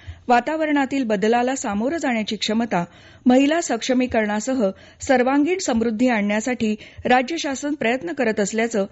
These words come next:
मुख्यमंत्री देवेंद्र फडणवीस यांनी म्हटलं आहे. ते काल नवी दिल्लीत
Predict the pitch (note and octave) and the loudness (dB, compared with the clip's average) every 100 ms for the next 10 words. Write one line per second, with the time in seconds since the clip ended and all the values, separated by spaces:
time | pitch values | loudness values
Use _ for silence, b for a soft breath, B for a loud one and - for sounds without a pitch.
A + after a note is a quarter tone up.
0 | b b - C#4+ D#4+ D4 C4+ C#4+ C#4 G#3+ | b b 0 2 4 4 4 2 2 2
1 | A3 G#3+ G#3+ A3+ A#3 G3+ G#3+ B3 G#3 A3+ | 2 0 -2 -2 0 0 -2 -2 0 2
2 | F#3+ G3 F#3 F3 F#3+ F#3+ - _ b b | 0 0 0 2 0 -2 -8 _ b b
3 | b C4 B3 A#3 G#3+ A3 C4+ C#4 G3+ | b 2 4 2 2 0 -2 -2 -2